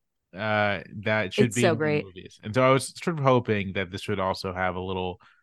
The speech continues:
Speaker 1: little Hollow Earth, uh, uh, business. But
Speaker 2: Yeah. I, I also am always, like, I, so we, we did, we covered, um, we covered Kong and then Godzilla versus Kong for Kongzilla month when Godzilla versus Kong came out. So we did a whole month of it a few years ago.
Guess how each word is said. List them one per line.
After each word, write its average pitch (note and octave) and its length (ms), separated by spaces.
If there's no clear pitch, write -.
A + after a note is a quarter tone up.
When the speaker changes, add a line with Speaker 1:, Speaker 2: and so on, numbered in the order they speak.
Speaker 1:
little A2+ 160
Hollow A2+ 440
Earth, G2+ 320
uh, D2+ 40
uh, F#2+ 840
business. F#2 500
But D#3+ 320
Speaker 2:
Yeah. E3+ 260
I, A#3 200
I A#3+ 160
also G#3 400
am F3+ 120
always, F3 320
like, G3+ 200
I, F#3 640
so - 160
we, B3 220
we B3+ 100
did, A3+ 200
we G#3 80
covered, G#3+ 340
um, F3 420
we G#3 160
covered G#3+ 420
Kong A3+ 600
and F3+ 340
then F3+ 320
Godzilla F3+ 340
versus F3 280
Kong E3 320
for E3 280
Kongzilla E3 560
month D3 280
when D#3+ 200
Godzilla D#3 380
versus D#3 240
Kong D#3 240
came D3 240
out. C#3+ 160
So - 80
we D#3+ 80
did D#3 140
a D#3 40
whole E3 140
month D#3+ 300
of D#3+ 80
it D3+ 260
a F#3+ 60
few E3+ 180
years E3 220
ago. F#3+ 340